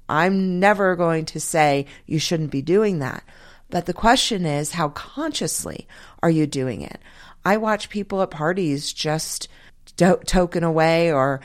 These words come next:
taking edibles, and they're doing it as a party drug, which is fine. And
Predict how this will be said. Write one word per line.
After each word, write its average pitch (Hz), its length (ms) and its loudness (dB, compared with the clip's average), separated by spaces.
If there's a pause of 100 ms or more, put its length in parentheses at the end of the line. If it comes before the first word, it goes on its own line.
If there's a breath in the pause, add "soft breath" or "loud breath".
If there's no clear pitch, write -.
(140 loud breath)
taking 165 440 -2
edibles, 156 840 0
and 147 420 -2 (260 loud breath)
they're 180 160 4
doing 214 340 0
it 180 120 4
as 151 240 2
a 180 60 -2
party 220 420 -2
drug, - 440 -6 (200 soft breath)
which - 160 -2
is 330 120 -2
fine. 277 520 -6 (340 soft breath)
And 202 280 2